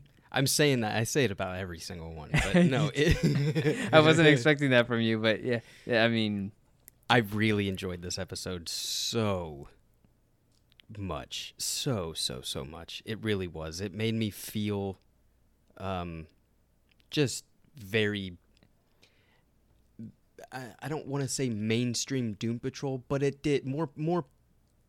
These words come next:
Speaker 1: palatable to the layman Doom Patrol.
Speaker 2: Yeah, yeah,
Speaker 1: That's
Speaker 2: by the
Speaker 1: good.
Speaker 2: end of it, yeah.
Speaker 1: Listen,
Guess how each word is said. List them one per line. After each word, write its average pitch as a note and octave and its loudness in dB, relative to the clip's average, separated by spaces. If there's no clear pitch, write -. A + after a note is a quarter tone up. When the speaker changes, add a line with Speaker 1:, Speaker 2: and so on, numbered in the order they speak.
Speaker 1:
palatable G2 -4
to A2 -2
the G2 -4
layman G2+ -2
Doom F#2+ -6
Patrol. C2+ -10
Speaker 2:
Yeah, G2 2
yeah, G2+ 0
Speaker 1:
That's A#2+ 2
Speaker 2:
by A2+ 4
the G#2+ 2
Speaker 1:
good. G#2 0
Speaker 2:
end G2+ -4
of G2 -10
it, G#2 -10
yeah. G2+ -4
Speaker 1:
Listen, C#3+ 0